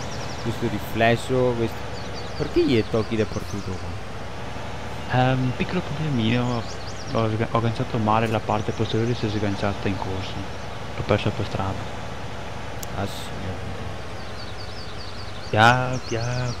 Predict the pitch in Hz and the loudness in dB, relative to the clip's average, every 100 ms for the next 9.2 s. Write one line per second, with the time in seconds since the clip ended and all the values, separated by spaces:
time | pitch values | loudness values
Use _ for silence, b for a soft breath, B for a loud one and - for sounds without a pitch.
0 | - 113 - 110 - - - 113 117 - | -2 -2 -2 -4 -4 -6 -4 -2 -4 -4
1 | - - 117 113 113 127 139 143 147 - | -6 -2 2 2 4 4 6 4 2 -6
2 | - - - - - - - 104 101 123 | -6 -6 -6 -6 -6 -6 -2 -2 0 0
3 | 170 - - - 104 104 107 107 131 - | 0 -2 -8 -4 -2 0 0 2 2 4
4 | 160 180 185 202 196 247 311 - - 240 | 4 4 2 2 0 0 6 8 8 6
5 | 196 247 277 170 143 - 247 269 247 190 | 8 8 10 10 8 8 8 10 12 12
6 | 208 240 226 185 175 196 220 196 131 127 | 12 12 10 10 10 12 12 12 8 0
7 | - - - - - 208 196 139 135 135 | -8 -8 -8 -8 -6 0 2 4 6 4
8 | 135 139 139 131 131 - 131 123 120 117 | 4 2 2 2 0 2 2 4 2 2
9 | 139 139 | 2 4